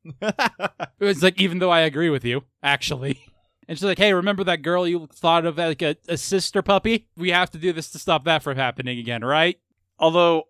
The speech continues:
Speaker 3: arguably, they're kind of a good example as to why this is a bad idea, 'cause they were kinda had the same thing. They were brought up with the sole purpose of being soldiers. They were trained from a very young age to be the top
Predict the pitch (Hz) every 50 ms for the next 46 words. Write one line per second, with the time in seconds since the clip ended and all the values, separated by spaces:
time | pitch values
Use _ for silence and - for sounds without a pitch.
0 | _ _ - 156 165 185 202 202 226 233 233 226 214 190 214 208 208 190 170 185
1 | 185 165 - 175 185 190 202 196 196 170 170 156 143 170 160 175 175 160 147 143
2 | 151 156 160 156 - 165 151 143 135 - - - - 147 131 123 123 131 139 139
3 | 135 147 139 - - 151 139 131 123 120 117 120 131 143 156 160 160 160 160 170
4 | 180 180 160 - 160 135 135 139 139 143 135 127 143 143 139 147 151 156 143 147
5 | 143 139 135 135 120 - 147 143 143 139 131 - 160 151 131 110 104 104 - _
6 | _ _ _ _ _ _ - 135 139 147 147 143 135 139 147 147 147 151 151 -
7 | - 151 - 143 120 - 156 151 151 - - 151 143 - 156 135 - 160 135 127
8 | 131 135 135 131 131 135 - - 170 165 147 127 120 107 90 90 92 - - _
9 | _ _ - - - - 131 131 135 143 131 - 151 135 143 143 139 156 156 151
10 | 147 135 131 131 127 127 131 139 139 139 143 143 135 127 120 123 123 - - -
11 | 127 123 117 107 113 117 120 - 127 - 135 113 113 110 -